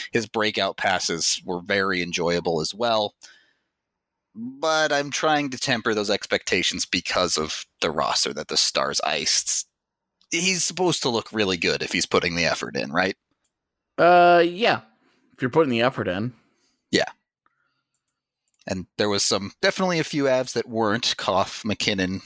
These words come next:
Speaker 1: cough, Landeskog. But
Speaker 2: Yeah, they, uh, they, I think they were just taking it easy last night. That was, uh, it was very much a sixty percent kinda game for them.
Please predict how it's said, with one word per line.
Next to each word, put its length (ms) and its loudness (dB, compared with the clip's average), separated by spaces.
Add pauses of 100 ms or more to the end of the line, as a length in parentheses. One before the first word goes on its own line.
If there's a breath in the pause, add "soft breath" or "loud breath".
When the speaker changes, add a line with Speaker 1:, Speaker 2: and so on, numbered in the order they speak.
(180)
Speaker 1:
cough, 360 0
Landeskog. 800 0 (160)
But 80 0
Speaker 2:
Yeah, 2000 2
they, 680 4
uh, 680 2 (220)
they, 300 2
I 60 2
think 140 2
they 100 4
were 120 2
just 120 -14
taking 300 -4
it 80 -6
easy 320 -4
last 320 -6
night. 360 -4
That 160 2
was, 300 -2
uh, 280 0 (1200)
it 80 -2
was 140 0
very 300 6
much 240 2
a 220 4
sixty 580 -6
percent 520 -6
kinda 260 -6
game 280 -8
for 140 -8
them. 360 -8